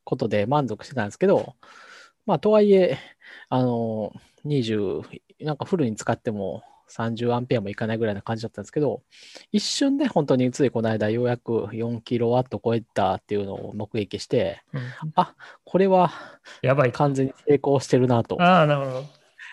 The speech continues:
Speaker 1: いう、そうそうそう、確証が得られたっていう感じですね。
Speaker 2: ああ、なるほど。そういうことね。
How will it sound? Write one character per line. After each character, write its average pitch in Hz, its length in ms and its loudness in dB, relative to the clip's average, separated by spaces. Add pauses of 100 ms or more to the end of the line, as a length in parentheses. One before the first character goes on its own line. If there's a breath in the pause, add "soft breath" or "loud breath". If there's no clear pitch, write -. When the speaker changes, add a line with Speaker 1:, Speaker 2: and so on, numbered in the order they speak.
(120)
Speaker 1:
い 127 80 0
う、 117 340 0
そ - 160 -2
う 104 60 -4
そ 101 140 -6
う 98 40 -8
そ - 160 -4
う、 98 100 -4
確 - 240 -12
証 120 140 -2
が 113 100 2
得 113 80 2
ら 113 120 2
れ 98 80 -4
た 95 80 0
っ 92 80 -6
て - 100 -10
い - 20 -4
う 98 40 -8
感 95 180 -8
じ 92 60 -10
で 87 40 -8
す - 140 -14
ね。 98 160 -6
Speaker 2:
あ 156 160 0
あ、 156 60 0
な 156 100 2
る 160 60 0
ほ 165 40 -2
ど。 151 120 -2
そ 131 160 -10
う - 20 -6
い - 20 -6
う - 40 -8
こ 175 120 -10
と 127 60 -10
ね。 117 240 -16